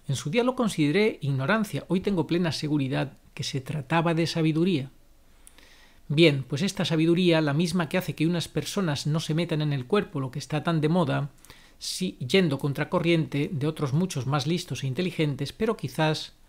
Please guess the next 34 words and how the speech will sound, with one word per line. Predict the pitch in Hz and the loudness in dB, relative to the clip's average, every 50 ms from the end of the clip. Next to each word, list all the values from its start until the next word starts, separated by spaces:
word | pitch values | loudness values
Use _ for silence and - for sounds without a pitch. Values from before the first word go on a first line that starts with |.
| - - - - - - - | -20 -20 -20 -20 -14 -4 0
mucho | 143 175 208 202 - - 185 175 | 2 2 2 2 0 0 0 0
menos | 156 147 147 147 139 143 139 - - | 2 2 0 0 0 0 -2 -4 -2
sabios. | - 147 143 135 139 131 143 147 - - - - - - - - - - - - - | -2 -2 -2 -2 -4 -6 -8 -8 -10 -10 -12 -12 -14 -20 -20 -20 -20 -20 -20 -10 -6
La | 151 135 | -6 -4
sabiduría | - 151 135 139 131 139 151 160 160 | -2 -2 -2 0 0 2 2 4 2
es | 151 139 | 2 2
de | 160 156 | 0 0
Dios, | 143 190 202 202 208 208 - - - - - - | 2 2 2 2 2 0 -4 -8 -16 -18 -14 -8
la | - 131 127 | -6 -4 -2
da | 135 147 | -2 -2
Dios | 143 156 170 175 180 180 180 - - - - | 0 2 4 4 4 2 0 -4 -12 -8 -4
y | - 143 | -4 -2
la | 131 135 - | -2 -2 -4
quita | - 185 160 - 139 | -4 -6 -4 -4 -2
Dios, | 131 160 165 165 165 - - - - - - - - - - - - | 0 2 2 2 0 -2 -6 -16 -20 -20 -20 -20 -20 -20 -20 -12 -4
y | - 196 | -2 -2
si | 160 - - 175 151 | 0 0 0 0 0
te | - 147 | 0 0
la | 139 139 | 0 0
da | 147 175 180 | 0 0 0
generosamente, | - - 143 127 135 165 165 - 156 147 156 160 156 131 - 143 135 139 143 - - - - _ - | 0 -2 -2 -2 -2 -2 -4 -2 -2 0 0 0 0 -2 -2 -4 -4 -4 -6 -8 -14 -20 -20 _ -2
interpretas | 185 160 160 147 135 - - 131 127 - - 170 185 180 175 175 143 - | 0 2 2 2 0 -2 -4 -6 -6 -4 0 2 2 2 2 0 -2 -2
hasta | 160 135 - - 160 | -2 -4 -2 -2 0
los | 151 156 147 - | 0 0 0 0
sueños. | - 202 208 190 135 120 123 131 - - - - - - - - - - - - - - | 2 2 2 2 0 -2 -6 -10 -12 -14 -18 -20 -20 -20 -20 -20 -20 -20 -20 -20 -14 -10
A | - 123 | -10 -6
Salomón | - 151 139 135 143 190 214 233 247 247 247 - | -2 -2 0 2 4 4 4 2 0 -2 -6 -10
se | - - - - 240 220 | -12 -6 -2 0 0 2
la | 185 143 | 2 0
dio | 135 147 147 147 147 151 160 - - - - - - - | 2 2 2 0 0 -2 -6 -12 -20 -20 -20 -12 -4 0
y | 190 196 180 | 0 0 0
se | - - 175 170 | 0 -2 -2 0
la | 170 170 165 | 0 0 -2
quitó. | 160 - 151 135 - - 131 143 131 | -2 -2 -4 -2 -2 -2 -2 -2 -4